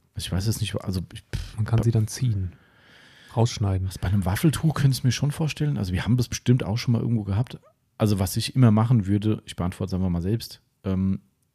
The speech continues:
Speaker 1: wenn ich sowas sehe an einem Tuch, hast du gar keine andere Möglichkeit, außer mit einer sehr, sehr scharfen Nagelschere oder sowas, das Ding möglichst trennscharf
Speaker 2: Genau.
Speaker 1: abzuschneiden und einfach hoffen, dass das keine Angriffspunkte mehr findet, also einen Haken, ein-, eine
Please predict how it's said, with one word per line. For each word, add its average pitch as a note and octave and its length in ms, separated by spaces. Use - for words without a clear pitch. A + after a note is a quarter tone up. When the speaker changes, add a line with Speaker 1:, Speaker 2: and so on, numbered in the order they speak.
Speaker 1:
wenn G2+ 360
ich A#2 120
sowas G#2 300
sehe A2+ 220
an A2 100
einem G#2+ 80
Tuch, A#2 400
hast - 280
du G#2 40
gar F#2+ 120
keine F#2+ 240
andere F2+ 160
Möglichkeit, G2 580
außer F#2 240
mit F#2+ 140
einer F2+ 320
sehr, G2+ 260
sehr G2+ 120
scharfen F#2+ 560
Nagelschere G2+ 600
oder F#2+ 180
sowas, F#2+ 360
das - 180
Ding F#2+ 240
möglichst G#2+ 640
trennscharf - 840
Speaker 2:
Genau. F2+ 280
Speaker 1:
abzuschneiden A#2 760
und - 420
einfach F#2+ 300
hoffen, G2+ 200
dass F#2+ 140
das - 200
keine F#2 260
Angriffspunkte - 1700
mehr G#2 180
findet, E3 360
also F#2 180
einen E2 160
Haken, B2 480
ein-, F2+ 720
eine - 80